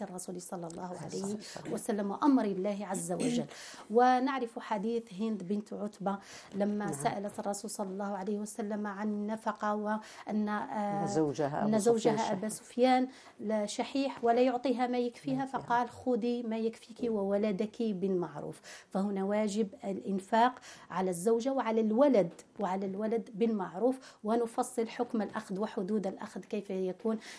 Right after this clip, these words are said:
Speaker 1: يعني بغير علم الزوج، لكن لقضاء الحاجات وغير ذلك من الأمور. والإجماع،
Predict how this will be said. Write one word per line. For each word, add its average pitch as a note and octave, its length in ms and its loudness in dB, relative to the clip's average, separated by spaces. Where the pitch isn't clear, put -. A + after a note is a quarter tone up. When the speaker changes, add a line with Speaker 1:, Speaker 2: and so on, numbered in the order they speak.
Speaker 1:
يعني G3+ 420 -2
بغير G3 560 2
علم G3+ 200 0
الزوج، F#3+ 460 0
لكن G3+ 360 0
لقضاء F#3 500 -2
الحاجات G3+ 760 -2
وغير G3 380 0
ذلك F#3+ 360 -2
من A3 140 2
الأمور. F3 300 -6
والإجماع، G#3+ 580 0